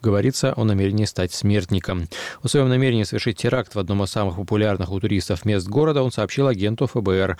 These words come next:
который выдавал себя за высокопоставленного представителя исламского государства. Министерство юстиции С Ш А накануне сообщило, что Ф Б Р в две тысячи семнадцатом году удалось предотвратить более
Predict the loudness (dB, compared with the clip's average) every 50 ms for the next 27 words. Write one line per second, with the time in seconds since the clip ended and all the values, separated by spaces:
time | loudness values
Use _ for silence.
0 | -8 -16 -16 -16 -8 -4 -2 0 2 2 2 2 2 2 2 2 0 0 0 2
1 | 2 2 2 0 -2 -4 -4 -2 -4 -2 -4 -6 -6 -6 -6 -4 -2 0 0 2
2 | 2 2 2 0 0 0 -2 -4 -4 -6 -4 0 0 0 2 2 2 0 0 0
3 | -2 -8 -20 -20 -6 _ -2 0 0 0 -2 -2 -2 -4 -4 -2 -2 0 0 0
4 | -2 -2 -2 -2 -2 -4 -6 -4 -2 -2 -2 -2 -4 -10 -14 -14 -14 -4 _ 0
5 | 0 2 2 0 0 0 0 -2 -2 0 -2 -2 -2 -2 -2 -2 -4 -2 0 0
6 | 0 0 0 0 0 0 2 0 0 0 -2 -2 -2 0 0 0 0 0 -2 -4
7 | -6 -4 0 -2 0 2 2 2 2 2 0 -4 -4 -4 -4 -2 -2 -4 -2 0
8 | 0 0 0 0 -2 -2 -2 0 2 2 2 2 2 2 2 2 0 -2 -2 -6
9 | -6 -6 -6 -4 -4 -4 -4 -2 0 0 -2 0 0 0 2 2 4 4 2 0